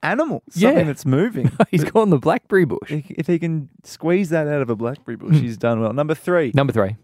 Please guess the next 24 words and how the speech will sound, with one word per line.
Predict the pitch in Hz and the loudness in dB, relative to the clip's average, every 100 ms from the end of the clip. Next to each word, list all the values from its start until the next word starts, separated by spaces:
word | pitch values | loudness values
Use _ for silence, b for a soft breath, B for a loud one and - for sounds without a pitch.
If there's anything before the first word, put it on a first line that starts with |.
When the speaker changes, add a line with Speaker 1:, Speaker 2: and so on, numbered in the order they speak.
| _ | _
Speaker 1:
Australian | 117 - 165 160 156 147 | -14 -4 -2 0 0 0
World | 147 139 | 0 -2
Cup | 147 139 | -4 -4
hero | 131 143 135 127 127 | -8 -6 -2 0 0
Alyssa | 127 135 - 120 | -2 -4 -6 -8
Healy, | - - 143 147 147 139 | -8 -6 -2 0 0 2
Speaker 2:
Yes. | 135 135 - _ | 2 2 -4 _
Speaker 1:
of | 135 - | -10 -6
course, | 156 143 139 - - | -2 -2 -2 -6 -14
was | 123 127 104 | -10 -10 -6
the | 127 127 120 | -4 -4 -4
highest | 123 120 123 | -4 -4 -4
run | 120 | -8
scorer | 113 123 113 110 110 | -8 -6 -4 -2 0
Speaker 2:
Mm-hmm. | 120 | 0
Speaker 1:
in | 113 | 0
the | 110 110 | -4 -6
final | - 127 123 120 | -4 -4 -2 -4
against | 113 107 - | -8 -10 -8
India, | 175 180 180 175 | -6 0 2 2
player | 170 180 165 | 0 -2 0
of | 131 | -2
the | |
match | 131 156 156 - - | -2 -4 -4 -6 -12